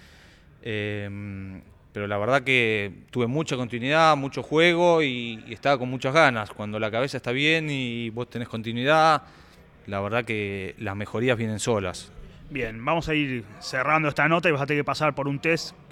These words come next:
Speaker 2: por el cual todos pasan, que son las quince de quince.
Speaker 1: Vamos.
Speaker 2: Preguntas por fuera del rugby.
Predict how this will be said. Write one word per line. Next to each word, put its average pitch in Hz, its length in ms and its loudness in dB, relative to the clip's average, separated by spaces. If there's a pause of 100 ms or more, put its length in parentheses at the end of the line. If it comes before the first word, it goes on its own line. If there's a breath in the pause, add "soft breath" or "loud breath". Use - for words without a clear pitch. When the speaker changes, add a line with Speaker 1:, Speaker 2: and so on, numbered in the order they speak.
(220)
Speaker 2:
por 117 140 -6
el 120 40 -8
cual 127 220 -2
todos 139 220 -2
pasan, 165 320 0
que 120 80 -4
son 131 160 -6
las 123 100 -8
quince 143 300 -6
de 147 80 0
quince. 175 540 -2
Speaker 1:
Vamos. 104 420 -8
Speaker 2:
Preguntas 139 340 0
por 135 160 -4
fuera 143 200 0
del 147 100 0
rugby. 170 400 0